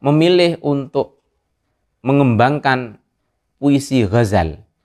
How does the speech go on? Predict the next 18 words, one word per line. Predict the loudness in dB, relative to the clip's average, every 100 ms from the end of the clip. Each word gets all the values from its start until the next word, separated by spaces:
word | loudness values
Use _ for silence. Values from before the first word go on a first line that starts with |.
| _ _ _
atau | -18 -18 -2 0 2
yang | 2 -2
dikenal | -4 -2 -2 -2
sebagai | -8 -8 -2 -2
puisi | -2 -6 -4 -6
cinta. | -2 -4 -4 -8 -14 -20 _ _ _ _ _ _ _ _ _ _ _ _ _ _ _ _ _ _ _ _ _ _ _ 0
Puisi-puisi | 0 2 2 2 2 0
cinta | 0 2 2 2
ini | 0 0 -2 -4 -12 -20 _ -2
banyak | 2 2 2 -2 _ _ _ _ _ _ _ _ _ _ _ _ _ _ -8
digubah | -2 0 2 2 2
oleh | 0 0 2
orang-orang | 2 0 0 0 0
Bani | -2 -4
Uzroh, | -8 -10 -14 -14 _ _ _
sehingga | _ -2 2 4
mereka | 4 2 2
masyhur | 2 0 2 2 2 -6